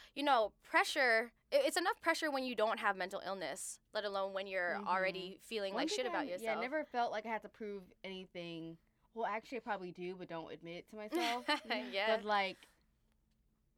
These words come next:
Speaker 2: definitely to my parents, it's like, "Oh, like, if you're not, you didn't do this whole, like, doctor shit, so, like, what are you gonna do?" type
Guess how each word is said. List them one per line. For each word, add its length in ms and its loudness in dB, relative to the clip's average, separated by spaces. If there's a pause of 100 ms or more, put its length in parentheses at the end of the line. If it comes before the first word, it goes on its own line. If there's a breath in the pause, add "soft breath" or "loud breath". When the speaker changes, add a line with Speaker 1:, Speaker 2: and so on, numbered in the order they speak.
(880)
Speaker 2:
definitely 320 0
to 80 -14
my 120 -4
parents, 500 -8
it's 140 -18
like, 120 -8 (100)
"Oh, 240 -4
like, 200 -4 (300)
if 220 -10
you're 140 -6
not, 240 -4
you 100 -8
didn't 200 -4
do 80 -6
this 180 -6
whole, 360 -8 (100)
like, 160 -8 (100)
doctor 360 -4
shit, 360 -10
so, 220 -6
like, 260 -6
what 260 -10
are 40 -8
you 200 -8
gonna 100 -10
do?" 340 -8
type 180 -6